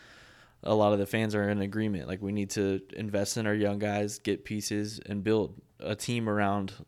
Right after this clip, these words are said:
um, the players we see as our future. DeJounte needs a specific skill set of players to surround him. We don't have that skill set. Um,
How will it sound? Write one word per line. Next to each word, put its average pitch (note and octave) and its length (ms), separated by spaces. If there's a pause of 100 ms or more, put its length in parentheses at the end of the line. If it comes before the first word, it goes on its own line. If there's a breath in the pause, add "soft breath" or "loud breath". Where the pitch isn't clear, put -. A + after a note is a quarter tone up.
(100)
um, - 480 (580 soft breath)
the A2+ 80
players A#2 340
we G#2+ 80
see A#2 220
as G#2+ 100
our G2+ 80
future. - 480 (580 soft breath)
DeJounte A#2 480
needs A2+ 200
a A2 60
specific A2+ 540
skill A#2 260
set A2 240
of G2+ 160
players A2 480
to - 120
surround G#2+ 440
him. D#2 140
We G#2 100
don't G2+ 160
have G#2+ 260
that F#2 180
skill F#2+ 260
set. - 260 (800 soft breath)
Um, D2 580